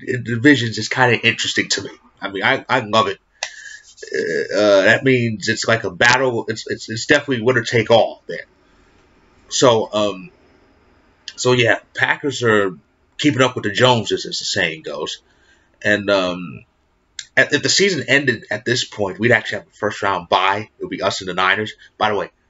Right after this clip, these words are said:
Packers and Niners. I've got November twenty-fourth etched, etched in my mental calendar because that's gonna be an important game, especially if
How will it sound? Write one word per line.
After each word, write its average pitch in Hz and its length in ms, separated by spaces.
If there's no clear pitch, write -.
Packers 117 480
and 90 100
Niners. 101 580
I've 127 180
got 135 220
November 113 380
twenty-fourth 107 840
etched, - 280
etched - 220
in 87 80
my 87 120
mental 92 320
calendar 95 520
because - 300
that's - 360
gonna 110 160
be 95 120
an 90 60
important - 560
game, 87 280
especially 131 680
if 101 300